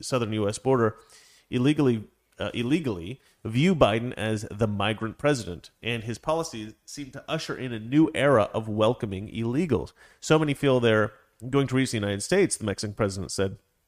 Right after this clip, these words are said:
Biden's White House, however, denied the accusation that officials are promoting open border policies, merely doubling down on their mixed messaging,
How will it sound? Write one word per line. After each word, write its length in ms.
Biden's 260
White 240
House, 200
however, 260
denied 400
the 100
accusation 540
that 120
officials 380
are 60
promoting 440
open 220
border 220
policies, 440
merely 240
doubling 320
down 200
on 80
their 100
mixed 280
messaging, 440